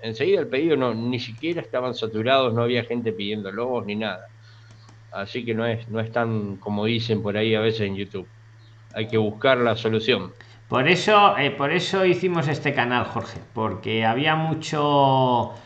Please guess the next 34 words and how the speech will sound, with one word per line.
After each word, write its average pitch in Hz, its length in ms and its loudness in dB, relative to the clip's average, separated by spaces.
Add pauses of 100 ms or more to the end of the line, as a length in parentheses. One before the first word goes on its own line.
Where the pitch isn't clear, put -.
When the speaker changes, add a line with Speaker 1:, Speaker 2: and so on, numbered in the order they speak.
(160)
Speaker 2:
robasueños 135 880 4
por 117 240 -4
YouTube 151 540 2
y, 127 40 0
y, 113 680 -2
y 127 40 4
bueno, 151 440 6
y 131 180 2
por 127 180 2
YouTube 127 260 2
ya 175 120 8
ni 196 120 4
te 143 120 2
digo, 165 260 6
por 139 160 10
Facebook 214 440 10
ya 220 200 12
ni 233 100 8
os - 100 10
cuento. 202 520 8
Por 143 140 2
Facebook 214 460 6
entras 214 320 4
en 220 120 4
un 220 100 2
grupo 240 300 6
de 214 120 4
Facebook 254 540 10
y 214 180 4
se 175 160 2
te 170 140 4
quitan 202 220 6
las 226 140 10
ganas 185 400 2